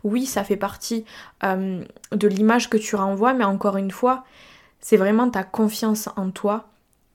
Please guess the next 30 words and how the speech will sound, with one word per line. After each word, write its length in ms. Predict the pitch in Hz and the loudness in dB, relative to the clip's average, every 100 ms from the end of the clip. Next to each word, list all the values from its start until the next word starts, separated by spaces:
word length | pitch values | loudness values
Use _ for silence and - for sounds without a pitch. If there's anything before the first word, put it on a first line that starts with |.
| _ - | _ -12
euh, 160 | 196 | -10
la 140 | 180 196 | -10 -6
façon 280 | 208 202 220 | -4 -2 0
dont 160 | 196 | 0
tu 200 | 175 - | -2 -4
rayonnes, 680 | 175 185 202 196 202 202 196 | -4 -2 0 2 2 0 -4
ton 220 | - 180 | -4 -4
charisme, 640 | 175 196 202 226 226 190 - - - - | 0 0 2 2 2 -4 -6 -18 -20 -12
qui 140 | - | 0
va 160 | 202 196 | 2 2
faire 300 | - 226 214 | 2 0 2
de 100 | 196 | -2
toi 340 | 196 220 240 220 | 0 0 0 -2
que 80 | 208 | -4
tu 280 | 208 - | -4 -6
es 60 | 190 | -6
belle 540 | 170 170 180 214 214 202 _ _ _ _ - | -4 -4 -2 0 0 -2 _ _ _ _ -6
et 120 | 208 | -6
que 100 | 208 | -4
tu 220 | 208 - | -6 -4
vas 240 | 196 196 - _ | -2 -2 -2 _
inspirer 600 | - 196 190 - 208 196 | -4 -4 -4 -4 -2 -2
les 260 | 190 196 185 | -4 -4 0
autres 200 | 233 - | -2 -2
à 60 | 190 | -4
rayonner 500 | 185 196 196 202 226 | -4 -4 -2 0 0
aussi 320 | 208 - 214 | 0 0 0
autour 260 | 190 180 | 0 -4
de 120 | 185 190 | -8 -8
toi. 260 | 202 202 | -8 -10